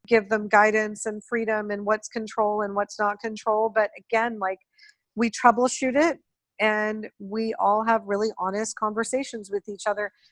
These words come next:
not necessarily like we're in group therapy or anything. It's, it's not like that, but it's like we talk through stuff and we're honest with each other. And,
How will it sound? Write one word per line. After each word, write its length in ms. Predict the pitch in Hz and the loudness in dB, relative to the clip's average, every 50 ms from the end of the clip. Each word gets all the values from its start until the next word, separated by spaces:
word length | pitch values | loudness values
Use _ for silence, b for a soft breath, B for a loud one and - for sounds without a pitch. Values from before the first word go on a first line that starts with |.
| _ _ - | _ _ 4
not 200 | 294 294 214 226 | 4 4 4 4
necessarily 600 | 226 233 - - 254 226 - 240 220 214 226 220 | -2 -2 -2 -2 -6 -2 0 0 0 0 0 0
like 160 | 214 208 - - | 0 -2 -2 -2
we're 100 | 214 214 | -2 -2
in 100 | 208 202 | -2 -4
group 200 | 180 196 214 - - - | -4 -4 -4 -4 -4 -2
therapy 420 | 180 190 233 233 180 - 190 175 | 4 6 6 6 6 2 -4 -6
or 120 | 170 170 175 | -6 -6 -8
anything. 520 | 180 185 190 - - 196 196 208 226 220 | -8 -10 -10 -8 -8 -6 -6 -6 -6 -6
It's, 340 | 196 175 - - - - _ _ _ | -8 -8 -10 -14 -20 -20 _ _ _
it's 140 | _ - - | _ -8 -4
not 260 | 208 208 196 196 196 | -2 0 0 0 0
like 200 | 190 196 190 180 - | 0 -2 -4 -2 2
that, 360 | 190 196 220 220 208 208 208 - b b b b b b b - | 6 8 8 8 8 6 2 -2 b b b b b b b -2
but 120 | 247 240 | 0 0
it's 200 | 262 254 254 - - | 0 0 -2 -2 -2
like 260 | 247 233 233 233 233 _ _ - - _ _ _ _ _ _ _ _ _ | 0 0 0 0 -6 _ _ -20 -20 _ _ _ _ _ _ _ _ _
we 120 | 196 226 226 | -8 -8 -6
talk 240 | - - 254 240 247 - | 0 2 2 2 2 0
through 160 | - 240 269 | -2 -2 -2
stuff 380 | 294 - - - 170 170 180 - - 196 | -2 -4 -4 -2 -2 -2 -2 -6 -8 -8
and 240 | 202 202 202 202 | -6 -6 -6 -4
we're 160 | 196 196 196 - | -2 -2 -2 -2
honest 320 | - 214 226 247 247 - - | -2 -2 -2 -4 -6 -6 -8
with 140 | 214 190 - | -8 -8 -8
each 200 | 220 190 - 220 | -8 -4 0 2
other. 280 | 208 196 208 208 208 | 2 2 2 0 0
And, 180 | 208 202 202 | 0 -2 -2